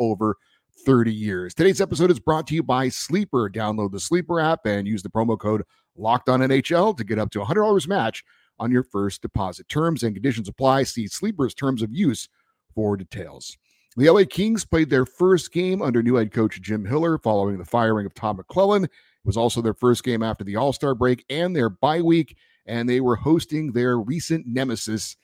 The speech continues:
the hottest team in the N H L, the Edmonton Oilers. And since it was the first game for Jim Hiller, as we're gonna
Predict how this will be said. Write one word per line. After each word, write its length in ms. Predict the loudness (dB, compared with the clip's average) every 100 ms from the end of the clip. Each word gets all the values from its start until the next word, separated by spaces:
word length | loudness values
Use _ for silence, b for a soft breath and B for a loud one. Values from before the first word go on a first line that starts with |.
| _ _ -16
the 60 |
hottest 400 | -4 -2 0 -2
team 160 | -2 0
in 60 | 2
the 80 |
N 80 | 2
H 180 | 0 0
L, 360 | 0 0 -4 -8 _ _ _ -10
the 240 | -6 -6 -4
Edmonton 480 | -6 -6 -10 -8 -6
Oilers. 360 | -4 -4 -4 -6
And 100 | -6
since 260 | -4 0
it 140 | -2 -2
was 260 | -2 -2
the 80 | -4
first 420 | -4 2 4 2
game 240 | -4 -4 -2
for 120 | -4
Jim 200 | -2 0
Hiller, 300 | 2 2 2
as 140 | 0
we're 80 | 0
gonna 240 | -2 -2